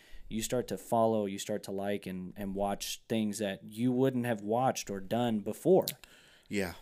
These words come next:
Speaker 1: Because you
Speaker 2: absolutely.
Speaker 1: just get
Speaker 2: Absolutely.
Speaker 1: brainwashed.
Speaker 2: And, and that's the accessibility to this type of technology, I think, is, is such, you know, a big part of the problem too,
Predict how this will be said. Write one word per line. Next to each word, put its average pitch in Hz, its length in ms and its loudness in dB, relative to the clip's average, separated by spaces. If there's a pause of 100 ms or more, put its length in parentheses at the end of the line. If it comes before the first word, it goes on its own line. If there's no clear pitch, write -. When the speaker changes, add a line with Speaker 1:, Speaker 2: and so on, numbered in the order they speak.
(160)
Speaker 1:
Because 113 320 0
you 113 100 0
Speaker 2:
absolutely. - 20 -6
Speaker 1:
just 110 220 2
get 113 220 0
Speaker 2:
Absolutely. 123 320 4 (120)
Speaker 1:
brainwashed. - 180 -10 (140)
Speaker 2:
And, 117 180 0
and 120 240 0
that's 113 380 0
the 98 200 -4
accessibility 92 960 -4
to - 200 -10
this 82 260 -10
type - 400 -12 (160)
of 85 160 -8
technology, 80 800 -14 (360)
I 87 100 -6
think, 85 420 -8
is, 82 600 -8 (120)
is 90 200 -6
such, - 640 -6 (320)
you 185 120 -6
know, 160 440 -10
a - 80 -10
big - 320 -10
part - 180 -2
of 92 80 -6
the 95 60 -8
problem 104 420 -8
too, 135 380 -8